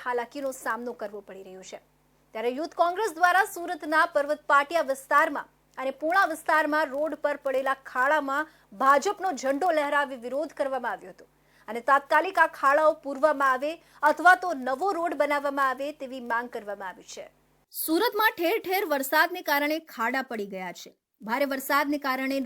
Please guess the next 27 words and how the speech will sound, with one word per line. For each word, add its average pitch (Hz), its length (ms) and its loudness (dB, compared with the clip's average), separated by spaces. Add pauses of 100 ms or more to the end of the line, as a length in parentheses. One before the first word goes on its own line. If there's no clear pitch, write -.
રોડ 254 260 -4
ધોવાઈ 254 400 -4
જતા 254 400 -6
રોડમાં 240 560 -4
મસમોટા 247 560 -6
ખાડા 233 400 -4
પડી 240 240 -8
જતા 233 260 -4 (120)
વાહન 226 340 -4
ચાલકો 254 500 -4
પરેશાન 226 540 -6
થઈ 208 160 -12
રહ્યા 180 300 -14
છે. - 60 -18 (580)
જો 220 120 -8
કે 277 140 2
રોડ 311 260 -2
પર 339 220 2
પડેલા 285 280 0 (120)
ખાડામાં 269 480 0
અગાઉ 254 320 -4
વિરોધ 247 340 -4
પક્ષ 247 320 -12
દ્વારા 233 400 -2
ભાજપના 226 560 -8
ઝંડા 233 360 -4
લગાવી 220 300 -6